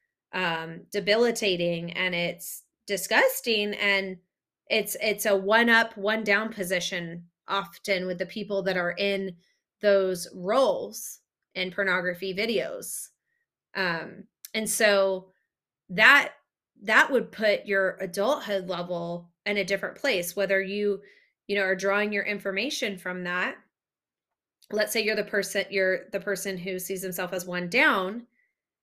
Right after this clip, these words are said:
in the sexual realm. Well, then you would be not somebody who is, you know, able to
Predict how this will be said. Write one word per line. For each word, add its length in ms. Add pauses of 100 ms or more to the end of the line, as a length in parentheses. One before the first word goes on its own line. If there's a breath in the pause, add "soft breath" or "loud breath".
in 160
the 100
sexual 880
realm. 420 (260 loud breath)
Well, 120
then 320
you 240
would 180
be 420 (540)
not 300 (120)
somebody 420
who 240
is, 380 (300)
you 120
know, 120
able 280
to 420